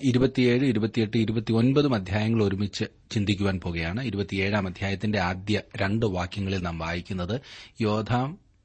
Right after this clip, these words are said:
വാഴ്ച തുടങ്ങിയപ്പോൾ അവന് ഇരുപത്തിയഞ്ച് വയസ്സായിരുന്നു. അവൻ പതിനാറ് സംവത്സരം യെരൂശലേമിൽ വാണു. അവന്റെ അമ്മയ്ക്ക് യെരൂഷ എന്നു പേർ. അവൾ സാദോക്കിന്റെ മകൾ ആയിരുന്നു.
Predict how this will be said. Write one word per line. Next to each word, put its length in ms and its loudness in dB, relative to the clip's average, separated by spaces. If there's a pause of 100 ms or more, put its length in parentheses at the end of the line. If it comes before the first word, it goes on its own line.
(160)
വാഴ്ച 320 0
തുടങ്ങിയപ്പോൾ 640 -6 (500)
അവന് 240 -4 (100)
ഇരുപത്തിയഞ്ച് 520 -2
വയസ്സായിരുന്നു. 580 -6
അവൻ 260 -2
പതിനാറ് 360 2
സംവത്സരം 560 0
യെരൂശലേമിൽ 520 -4
വാണു. 300 -8
അവന്റെ 280 0
അമ്മയ്ക്ക് 480 -2 (640)
യെരൂഷ 400 4
എന്നു 400 2
പേർ. 260 -8 (400)
അവൾ 260 -2 (220)
സാദോക്കിന്റെ 760 2
മകൾ 420 0
ആയിരുന്നു. 380 -6